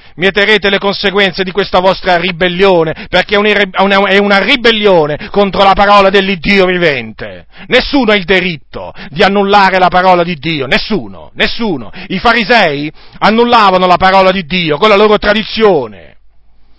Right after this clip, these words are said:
e Gesù li riprese severamente, perché veramente avevano annullato parte della parola del Signore.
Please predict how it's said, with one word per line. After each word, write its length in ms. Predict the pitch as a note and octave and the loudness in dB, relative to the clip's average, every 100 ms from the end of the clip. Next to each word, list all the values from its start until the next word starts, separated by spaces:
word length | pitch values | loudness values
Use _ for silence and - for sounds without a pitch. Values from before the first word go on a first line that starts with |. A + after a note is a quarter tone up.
| - | -14
e 120 | - F3 | -6 -4
Gesù 260 | A3 G#3 | -2 0
li 140 | B3+ B3+ | 0 -2
riprese 520 | B3+ A#3 G#3+ E3+ E3+ | -2 0 0 0 -2
severamente, 1160 | - G#3+ A3 A3+ F#3 C#3 A#2 G#2 A2 E2+ B1+ - - - - - - - _ _ | 0 0 2 2 0 -2 -8 -14 -16 -16 -20 -20 -20 -20 -20 -20 -20 -20 _ _
perché 260 | - D#3+ F#3+ | -6 -2 0
veramente 680 | G3 G#3 A3 G#3 G3+ G3 E3+ - - | 0 2 0 0 0 0 0 -8 -12
avevano 400 | - E3+ G3+ G#3 | -2 2 2 2
annullato 880 | G3+ G#3 A3+ A3 G#3 E3 C#3 C3 A#2 | 2 2 0 2 2 2 -2 -4 -6
parte 380 | - F#3+ F3 G#3 | 0 0 0 -2
della 160 | F#3+ F#3 | 0 2
parola 360 | F#3 F3+ F#3 | 2 2 4
del 140 | F#3 F#3 | 2 0
Signore. 1000 | - G3 F#3 F3+ C#3 A2 E2+ C#2+ B1+ | -4 -6 -2 -2 -2 -6 -12 -20 -20